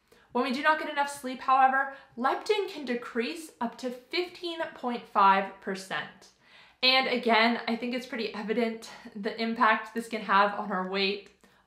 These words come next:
On one hand, we have an increase in the hormone that signals we're hungry, and on the other hand, we have a decrease in the hormone that signals we're full. Whew,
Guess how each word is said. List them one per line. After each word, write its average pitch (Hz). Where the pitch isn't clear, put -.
On 214
one 208
hand, 214
we 226
have 214
an 208
increase 208
in 214
the 190
hormone 196
that 190
signals 196
we're 180
hungry, 254
and 214
on 208
the 190
other 208
hand, 196
we 196
have 202
a 190
decrease 233
in 233
the 220
hormone 220
that 190
signals 202
we're 190
full. 214
Whew, 359